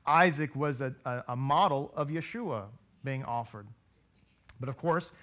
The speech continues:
Isaac wasn't offered even then. But the ram was offered, and the ram was Mashiach. It was the ram, it was a supernatural ram. It was a ram, it was created two thousand years, the sages say, before creation,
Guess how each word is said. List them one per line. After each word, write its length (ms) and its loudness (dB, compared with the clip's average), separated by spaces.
Isaac 400 6
wasn't 300 6
offered 340 6
even 400 2
then. 380 2
But 160 2
the 100 6
ram 360 6
was 180 2
offered, 340 0
and 60 -4
the 80 2
ram 380 8
was 280 8
Mashiach. 680 4
It 40 0
was 120 2
the 100 6
ram, 340 4
it 40 4
was 80 2
a 60 2
supernatural 580 0
ram. 340 -2
It 60 -4
was 140 0
a 60 4
ram, 460 8
it 40 -4
was 220 0
created 680 4
two 180 -2
thousand 420 6
years, 240 2
the 80 -2
sages 300 0
say, 120 2
before 360 0
creation, 640 0